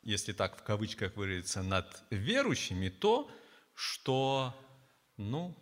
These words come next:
произойдёт то, что кто-то уже после воскресения будет ввержен в озеро огненное. Нет, такого не будет.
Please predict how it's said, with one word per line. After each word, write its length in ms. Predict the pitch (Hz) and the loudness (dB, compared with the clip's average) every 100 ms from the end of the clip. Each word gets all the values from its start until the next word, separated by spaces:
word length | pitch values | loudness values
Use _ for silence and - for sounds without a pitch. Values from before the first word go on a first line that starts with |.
| - | -4
произойдёт 720 | 104 104 101 110 113 113 110 | 0 0 0 -2 -2 -4 -2
то, 180 | 135 135 | -2 -2
что 340 | 127 - 101 95 | -4 -6 -6 -6
кто-то 580 | - 120 123 101 95 - - - - | -6 -6 0 0 0 -4 -20 -20 -8
уже 320 | 104 92 104 | -4 -2 -2
после 360 | - 104 - 95 | -2 -6 -4 -4
воскресения 680 | 90 - 90 - 113 98 | -4 -6 -8 -4 -4 -4
будет 360 | 85 95 92 87 - - _ - | -4 -4 -2 -4 -8 -20 _ -14
ввержен 640 | 87 90 95 98 90 85 - | -8 -2 -2 -2 -4 -6 -10
в 140 | - 90 | -10 -6
озеро 320 | 90 90 90 | -6 -6 -8
огненное. 400 | 98 95 95 117 | -10 -12 -10 -6
Нет, 220 | 151 101 | -6 -8
такого 300 | - - 147 | -12 -12 -10
не 140 | 135 135 | -8 -8
будет. 260 | 127 - | -10 -14